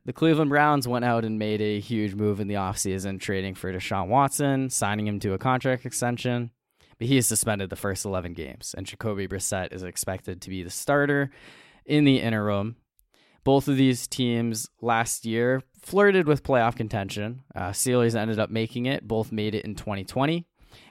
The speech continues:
And both believe that they can be contenders again. But quarterback position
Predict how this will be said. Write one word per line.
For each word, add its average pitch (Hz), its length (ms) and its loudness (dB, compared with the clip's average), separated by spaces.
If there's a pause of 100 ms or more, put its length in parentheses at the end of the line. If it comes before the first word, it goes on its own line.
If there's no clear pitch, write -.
(100)
And 123 260 0
both 143 240 6
believe 143 320 4
that 139 140 2
they 131 100 2
can 135 140 -2
be 131 100 -2
contenders 117 540 -2
again. 147 460 0 (720)
But 170 260 8 (460)
quarterback 185 420 2
position 131 580 0